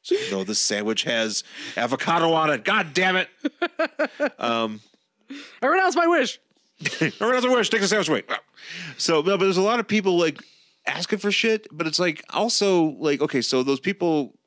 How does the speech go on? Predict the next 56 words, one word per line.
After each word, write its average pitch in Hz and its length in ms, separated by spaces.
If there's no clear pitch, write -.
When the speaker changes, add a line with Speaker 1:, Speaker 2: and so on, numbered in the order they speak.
Speaker 1:
in 123 240
England, 147 560
the 139 40
one 147 220
person's 143 280
like, 127 200
uh, 131 120
"Fuck - 380
the 147 160
Ir-," 143 160
you 131 100
know, 120 120
it's 107 120
like, 120 160
"Hey, 127 500
you, 127 220
whatever, 123 440
fucking 123 260
Irish 123 220
could, 107 120
whatever." 123 400
Wouldn't 165 300
the 160 60
people 180 340
there 156 200
being 160 280
attacked 160 580
be 156 120
like, 139 260
"Man, 165 360
I 143 100
wish 151 300
this 160 140
wasn't 151 240
happening 139 480
to - 120
me"? 101 300
Speaker 2:
That's 320 300
what 349 160
I 226 100
Speaker 1:
And 247 100
Speaker 2:
don't - 100
Speaker 1:
then 180 80
that 190 80
would 185 100
just 175 120
Speaker 2:
understand. 180 220
Speaker 1:
negate 185 100
it, 160 60
but 156 100
then 165 140
somebody 156 280
else 175 160
is 151 100
like, 143 140
No, 185 360